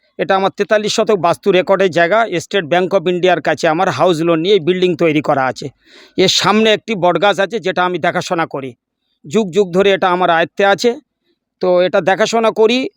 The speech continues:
মানুষজন বর্ষার সময়, এমনি সময় এসে, "সাহেব, স্যার", ওখানে এসে বসে, ইট টিট টেনে নিয়ে গিয়ে। তো লোকের খুব অসুবিধা হয়। আমরা গাড়ি টাড়ি নিয়ে ঢুকি, ভয় লাগে কখন কোন অ্যাক্সিডেন্ট হয়ে যায়। তাই আমি গত একুশ তারিখে জনগণের বসার উদ্দেশ্যে, আপনারা দেখে নিতে পারেন, আমি ওখানে একটা মাচা করে দিয়েছিলাম।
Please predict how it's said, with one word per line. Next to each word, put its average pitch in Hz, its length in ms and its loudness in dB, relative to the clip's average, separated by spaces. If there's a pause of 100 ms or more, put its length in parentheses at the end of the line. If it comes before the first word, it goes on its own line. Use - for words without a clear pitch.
(200)
মানুষজন 185 540 2
বর্ষার 185 380 0
সময়, 214 340 0
এমনি 196 220 2
সময় 214 280 0
এসে, 233 360 2 (280)
"সাহেব, 208 320 2
স্যার", 226 280 2 (340)
ওখানে 202 300 0
এসে 196 160 0
বসে, 196 380 0
ইট 185 240 -4
টিট 202 180 -2
টেনে 190 240 0
নিয়ে 202 240 2
গিয়ে। 220 220 0 (320)
তো 202 80 0
লোকের 185 280 2
খুব 214 220 -2
অসুবিধা 175 400 0
হয়। 160 100 4
আমরা 185 200 0
গাড়ি 180 240 0
টাড়ি 196 220 -2
নিয়ে 202 140 -6
ঢুকি, 175 300 -10
ভয় 170 220 -2
লাগে 196 260 0
কখন 196 260 0
কোন 190 120 0
অ্যাক্সিডেন্ট 175 480 0
হয়ে 143 160 -4
যায়। 135 140 -12 (420)
তাই 190 220 2
আমি 202 180 0
গত 180 240 0
একুশ 220 320 0
তারিখে 196 400 -2
জনগণের 233 500 0
বসার 214 360 -2
উদ্দেশ্যে, 190 460 -2 (280)
আপনারা 208 360 2
দেখে 226 240 0
নিতে 254 200 0
পারেন, 220 200 2
আমি 208 180 0
ওখানে 214 160 0
একটা 202 200 -2
মাচা 185 220 0
করে 196 240 -4
দিয়েছিলাম। 151 460 -10